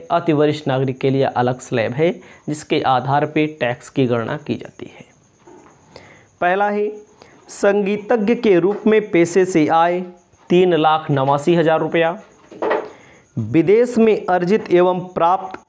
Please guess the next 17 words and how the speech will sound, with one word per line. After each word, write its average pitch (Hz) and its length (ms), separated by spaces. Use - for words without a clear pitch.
जो 147 260
भारत 160 480
में 175 160
लाई 160 220
गई 175 280
एक 185 260
लाख 156 300
साठ 156 360
हज़ार 156 200
रुपया, 160 480
सरकारी 202 600
प्रतिभूतियों 180 760
से 180 200
ब्याज 160 560
सत्रह 170 520
हज़ार 160 300
रुपया, 165 440